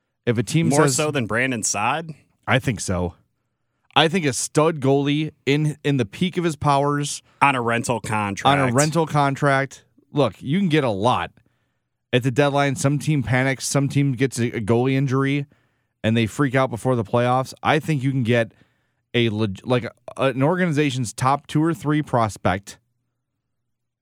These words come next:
Speaker 1: one player,
Speaker 2: Mm.
Speaker 1: and probably an active roster player for Robin Lehner.
Speaker 2: Hmm.
Speaker 1: And I think that that's the issue. I, I think we know that despite he's, he's having a bad year this year, goal scoring wise, Alex DeBrincat,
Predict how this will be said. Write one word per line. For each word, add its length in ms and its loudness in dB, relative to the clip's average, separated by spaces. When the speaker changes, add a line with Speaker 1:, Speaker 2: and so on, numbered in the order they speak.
Speaker 1:
one 240 0
player, 360 -6
Speaker 2:
Mm. 100 -6
Speaker 1:
and 160 0
probably 300 2
an 100 -2
active 380 0
roster 320 0
player 300 -2
for 120 -8
Robin 300 0
Lehner. 320 -8
Speaker 2:
Hmm. 260 -4
Speaker 1:
And 220 2
I 120 4
think 240 -2
that 120 0
that's 420 -2
the 160 0
issue. 260 0
I, 160 -2
I 40 4
think 280 -2
we 280 -2
know 480 2
that 300 2
despite 440 0
he's, 220 -6
he's 220 -2
having 200 0
a 60 0
bad 240 2
year 160 0
this 220 -2
year, 320 -2
goal 180 2
scoring 340 -4
wise, 300 -2
Alex 260 0
DeBrincat, 520 -2